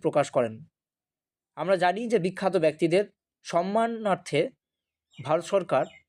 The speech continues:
তারা ডাকটিকিট প্রকাশ করে থাকে। ঠিক একইভাবেই দু হাজার তিন সালে ডাকটিকিট প্রকাশ করা হয়েছিল।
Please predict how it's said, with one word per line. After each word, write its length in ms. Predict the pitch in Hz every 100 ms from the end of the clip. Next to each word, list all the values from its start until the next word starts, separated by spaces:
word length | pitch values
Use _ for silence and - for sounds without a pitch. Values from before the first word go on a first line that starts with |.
| _ _ _ 156
তারা 120 | 151
ডাকটিকিট 520 | 151 156 185 170 220 -
প্রকাশ 240 | 160 151 -
করে 160 | 143
থাকে। 240 | 135 123 107 - _ _ _ _ _ _ _ _ _
ঠিক 140 | - 185 -
একইভাবেই 440 | 165 160 185 185
দু 120 | 180 160
হাজার 180 | 151 147
তিন 160 | 165
সালে 240 | 175 180 214 277 _ _ _ _ _ _ _ _ -
ডাকটিকিট 400 | 151 156 160 160
প্রকাশ 200 | 180 147 139
করা 140 | 147
হয়েছিল। 300 | 135 127 123